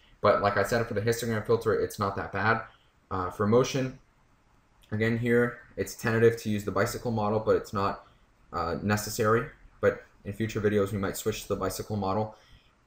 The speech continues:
Uh, we'll also do P I D control. P I D control.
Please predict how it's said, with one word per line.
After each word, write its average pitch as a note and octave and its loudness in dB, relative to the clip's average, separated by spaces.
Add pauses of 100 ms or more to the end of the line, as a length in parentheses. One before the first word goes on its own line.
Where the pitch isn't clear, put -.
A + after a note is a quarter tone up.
(100)
Uh, F#2 0
we'll G#2+ 6
also - 2
do G#2+ -2
P - -2
I G2 4
D G#2 0
control. C#3 -2 (1500)
P G#2 -6
I F#2+ -2
D A2 -2
control. A2+ -2